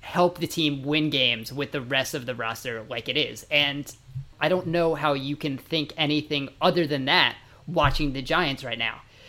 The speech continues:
Saquon Barkley is fun as hell to watch. Watching him, watching him break those three crazy runs, one was a screen pass, it's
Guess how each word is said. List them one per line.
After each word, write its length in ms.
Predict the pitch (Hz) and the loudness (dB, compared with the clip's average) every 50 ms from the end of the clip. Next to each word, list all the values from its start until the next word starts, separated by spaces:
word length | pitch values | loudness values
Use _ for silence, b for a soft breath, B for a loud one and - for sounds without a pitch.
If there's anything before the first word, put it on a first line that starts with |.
| b b | b b
Saquon 480 | b - 208 226 233 - 240 220 190 143 | b 4 4 6 6 6 2 0 2 2
Barkley 320 | 170 165 156 156 160 151 123 - | 4 4 4 4 0 -2 -2 -2
is 140 | 143 123 - | -6 -8 -8
fun 480 | - - - - - - 220 190 190 | -10 -16 -20 -14 -2 0 2 2 2
as 100 | 175 147 | 2 0
hell 240 | - 165 170 165 151 | 2 4 4 4 4
to 80 | 143 147 | 4 2
watch. 460 | 127 143 151 117 113 - - - - - | 2 2 2 2 0 -4 -8 -12 -12 -4
Watching 300 | - 147 175 180 214 208 | 0 0 0 2 2 0
him, 180 | 180 202 214 - | 0 -2 -4 -6
watching 360 | - 160 147 156 175 - 190 185 | -4 0 2 2 2 2 0 0
him 160 | 214 214 160 | 0 0 0
break 320 | 123 156 156 143 147 147 | 0 0 0 0 0 -2
those 280 | - 139 139 135 - - - - - | -4 -4 -4 -4 -8 -12 -14 -16 -16
three 460 | - 127 139 143 139 143 135 135 - - | -12 -8 -4 0 0 0 0 -2 -8 -16
crazy 460 | - - - 151 160 180 165 185 160 | -18 -8 -2 0 0 0 0 0 -2
runs, 400 | 139 147 123 127 131 131 143 139 | 0 0 -2 -2 -4 -8 -10 -2
one 220 | 143 147 147 151 | 0 2 2 2
was 140 | 147 143 127 | 0 -2 -4
a 60 | 131 | -4
screen 280 | 123 - - 156 143 120 | -8 -4 -2 -2 -2 -2
pass, 340 | 131 120 117 113 110 - - b b b b b b b b - - _ - - - | -2 -4 -4 -4 -6 -10 -18 b b b b b b b b -20 -20 _ -20 -6 -2
it's 340 | 180 170 - - - - | 0 0 0 -2 -8 -10